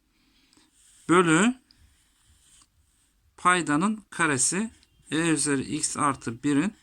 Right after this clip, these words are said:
karesi şeklinde yazarız. Soruda bizden g türev sıfırı istiyor.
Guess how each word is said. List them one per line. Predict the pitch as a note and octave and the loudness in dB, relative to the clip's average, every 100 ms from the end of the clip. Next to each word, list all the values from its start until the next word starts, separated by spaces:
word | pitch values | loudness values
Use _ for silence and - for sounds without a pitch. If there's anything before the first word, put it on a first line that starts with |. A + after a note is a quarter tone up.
| _ _ _ _ _ | _ _ _ _ _
karesi | - D#3 A#2+ - - | -4 -4 -2 -2 -2
şeklinde | D3 B2+ B2+ C#3 | -4 -4 -4 -2
yazarız. | F#3 C3 A#2 A2+ - _ _ _ - | -2 -2 -6 -10 -16 _ _ _ -12
Soruda | - F#3+ G3 G3+ G3+ | -4 0 0 0 -2
bizden | F#3+ - G3 F#3+ C#3+ | -2 -2 -2 -2 -2
g | E3 F#3 | 0 0
türev | F3+ F3+ F3+ | -2 -2 -2
sıfırı | - F#3 F3 F#3+ | 0 -2 -4 -4
istiyor. | F3 D#3 - D3 E3 F#3+ | -2 -2 -6 -4 -4 -4